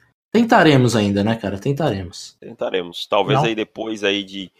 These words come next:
Speaker 2: do, do free agency aí, quem sabe a
Speaker 1: É.
Speaker 2: gente consiga fazer alguma coisa.
Speaker 1: Não com a qualidade que queremos de verdade, mas pra dar um gostinho, de repente a gente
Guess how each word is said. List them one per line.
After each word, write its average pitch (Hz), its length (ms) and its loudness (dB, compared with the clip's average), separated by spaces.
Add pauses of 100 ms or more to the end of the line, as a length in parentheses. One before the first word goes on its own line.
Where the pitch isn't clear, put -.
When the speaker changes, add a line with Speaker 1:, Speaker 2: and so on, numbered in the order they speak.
(240)
Speaker 2:
do, 104 300 -6
do 101 140 -10
free 101 420 0
agency 101 320 -8
aí, 95 160 -2
quem 107 160 -14
sabe 104 220 -6
a 104 60 -2
Speaker 1:
É. 101 80 -2
Speaker 2:
gente 87 120 -12
consiga 98 340 -16
fazer 95 220 -8
alguma 95 240 -4
coisa. - 400 -16
Speaker 1:
Não 156 300 -2
com 147 100 -4
a 139 60 -6
qualidade 113 760 -2
que 98 500 -2 (1000)
queremos 104 560 0
de - 100 -6
verdade, 131 500 0
mas 139 560 -4 (500)
pra 120 340 0 (640)
dar 139 340 4
um 147 120 4
gostinho, 135 1000 0
de 110 180 -8
repente 117 380 -8
a - 20 -12
gente 117 400 -12